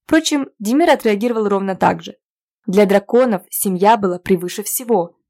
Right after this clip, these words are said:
и он отказывался понимать мою мотивацию. "Я её не гоню", не выдержала я во время одного из разговоров.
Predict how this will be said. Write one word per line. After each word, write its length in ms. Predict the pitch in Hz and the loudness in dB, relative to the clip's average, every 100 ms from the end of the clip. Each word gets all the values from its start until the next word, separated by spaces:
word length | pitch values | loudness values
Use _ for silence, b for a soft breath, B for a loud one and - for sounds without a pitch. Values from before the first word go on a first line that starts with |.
| _ _ | _ _
и 80 | 220 | 2
он 140 | 220 | 4
отказывался 640 | 254 - 294 240 180 175 185 | 2 0 -2 0 -4 -6 -4
понимать 460 | 185 180 175 214 | -2 0 2 2
мою 220 | 214 180 | 0 -2
мотивацию. 760 | 180 180 226 233 185 - 190 196 _ _ _ _ | -4 -6 -2 -2 -2 -6 -10 -12 _ _ _ _
"Я 260 | 214 220 226 | 2 6 6
её 200 | 226 226 | 4 2
не 180 | 233 | 2
гоню", 440 | 226 247 240 175 180 _ _ - | 4 4 4 0 -6 _ _ 0
не 140 | 196 | 2
выдержала 420 | 196 190 175 185 | 2 2 0 0
я 160 | 180 185 | 0 2
во 80 | 180 | 2
время 260 | 202 214 | 2 2
одного 280 | 180 180 180 | 0 0 -2
из 80 | 180 | -2
разговоров. 580 | 185 180 208 185 180 | -6 -4 -2 -2 -6